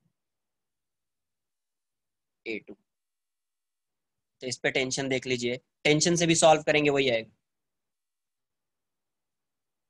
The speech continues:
देख लेते हैं क्या है। टेंशन से भी सॉल्व करेंगे,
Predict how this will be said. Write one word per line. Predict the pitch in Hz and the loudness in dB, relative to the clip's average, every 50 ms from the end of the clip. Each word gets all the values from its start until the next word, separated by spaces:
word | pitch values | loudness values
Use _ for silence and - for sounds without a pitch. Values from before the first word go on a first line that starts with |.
| _ _ _ _ _ _ _ _ _ _ _ _ _ _ _ - - | _ _ _ _ _ _ _ _ _ _ _ _ _ _ _ -10 -2
देख | 131 147 147 131 | -2 -2 -2 -2
लेते | 110 110 - 107 | -8 -10 -12 -16
हैं | 101 - | -20 -16
क्या | - 98 | -14 -14
है। | 98 95 - _ _ _ _ _ _ _ _ _ _ _ _ _ _ _ - - | -14 -14 -16 _ _ _ _ _ _ _ _ _ _ _ _ _ _ _ -8 -6
टेंशन | 123 120 120 120 139 143 | -6 -6 -4 -6 -6 -4
से | 143 147 143 | -4 -4 -4
भी | 135 135 | -4 -4
सॉल्व | 131 - 131 127 123 123 - | -4 -2 0 -2 -2 -2 -6
करेंगे, | - 117 117 113 117 127 156 196 226 | -8 -8 -6 -4 -2 -2 0 0 -2